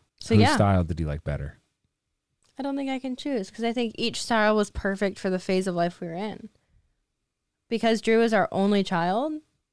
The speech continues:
Speaker 1: I think it was perfect. We
Speaker 2: Yeah, I agree. I agree with you.
Speaker 1: Yeah.
Speaker 2: But it is funny to see, like, how, how else would we grow and evolve and change in our parenting style?
Speaker 1: With a third.
Speaker 2: It's interesting to think about.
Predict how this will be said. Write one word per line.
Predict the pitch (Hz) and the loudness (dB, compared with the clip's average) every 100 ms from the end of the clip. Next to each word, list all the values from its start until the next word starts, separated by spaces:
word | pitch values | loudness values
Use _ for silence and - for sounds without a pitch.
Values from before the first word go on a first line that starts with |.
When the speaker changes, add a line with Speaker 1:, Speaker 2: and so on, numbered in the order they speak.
| _ _ _ _ | _ _ _ _
Speaker 1:
I | 233 | -4
think | 240 247 | -2 -2
it | |
was | 254 | -4
perfect. | - 247 285 - - - - - | -4 -6 -6 -10 -12 -18 -20 -20
We | - 233 220 - - _ _ _ | -6 -4 -4 -8 -20 _ _ _
Speaker 2:
Yeah, | 98 76 | -6 -6
I | |
agree. | 69 71 65 | -6 -10 -10
I | 78 | -10
agree | 76 73 | -10 -10
with | 78 | -10
you. | 247 | -8
Speaker 1:
Yeah. | 269 202 220 - _ _ _ _ _ _ _ | -6 -6 -12 -20 _ _ _ _ _ _ _
Speaker 2:
But | 110 | 2
it | 120 | 4
is | 120 | 4
funny | - 120 | 4 4
to | 101 | 4
see, | 98 - 110 101 | 0 2 2 4
like, | 87 | 0
how, | - - 107 104 101 | -4 -2 2 4 2
how | - 117 117 113 107 - | 0 2 4 6 4 2
else | 104 107 - | 2 2 2
would | 95 | 0
we | 90 | 2
grow | 85 87 87 90 | 2 2 4 2
and | 82 | 0
evolve | 80 82 80 78 80 | 0 0 0 0 -2
and | 78 | -4
change | - 78 76 76 - - _ - | -2 -2 -2 -4 -8 -12 _ -2
in | 90 | 0
our | 80 | 0
parenting | - 85 82 95 92 | 0 -2 -2 -4 -4
style? | 90 90 98 113 - | -2 0 0 -2 -6
Speaker 1:
With | - 175 | -12 -12
a | |
third. | 165 170 175 196 _ _ _ _ _ _ _ _ _ | -12 -12 -12 -18 _ _ _ _ _ _ _ _ _
Speaker 2:
It's | 110 | -2
interesting | 123 - - 117 | 0 0 0 0
to | |
think | 107 120 | 2 0
about. | 95 82 | 0 -2